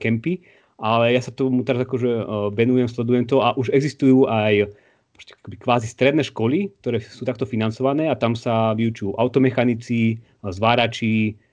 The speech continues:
ja neviem, nejaké sestričky, eh,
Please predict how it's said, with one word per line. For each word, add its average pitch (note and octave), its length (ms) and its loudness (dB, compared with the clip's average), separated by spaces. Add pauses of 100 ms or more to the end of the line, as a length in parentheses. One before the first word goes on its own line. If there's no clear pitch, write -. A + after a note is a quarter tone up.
(160)
ja F#2+ 80 -8
neviem, G2 320 -4
nejaké G2 120 -12
sestričky, A#2 920 -2
eh, G2 680 -6